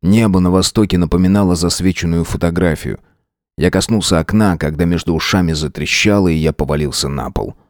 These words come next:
Большие чёрные ботинки четырнадцатого размера остановились возле моего лица. Я понял, что смотрю на держатель для молотка, на сам молоток с гвоздодёром — когда длинноволосый ударил во второй раз.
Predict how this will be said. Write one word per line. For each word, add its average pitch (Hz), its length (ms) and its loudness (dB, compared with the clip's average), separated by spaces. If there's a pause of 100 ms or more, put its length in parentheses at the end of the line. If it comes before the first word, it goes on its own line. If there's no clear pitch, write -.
(500)
Большие 98 540 2
чёрные 95 480 4
ботинки 92 580 2
четырнадцатого 82 800 0
размера 90 480 2
остановились 85 640 -2
возле 87 360 0
моего 80 380 0
лица. 71 480 -4 (720)
Я 87 160 2
понял, 113 320 4
что 95 160 0
смотрю 95 420 2
на 104 140 4
держатель 92 520 2
для 87 200 2
молотка, 87 600 2 (680)
на 92 160 0
сам 123 260 2
молоток 101 560 4
с 90 80 -4
гвоздодёром — 92 840 2 (320)
когда 95 340 2
длинноволосый 95 720 4
ударил 92 380 2
во 82 100 -2
второй 90 400 2
раз. 80 300 -2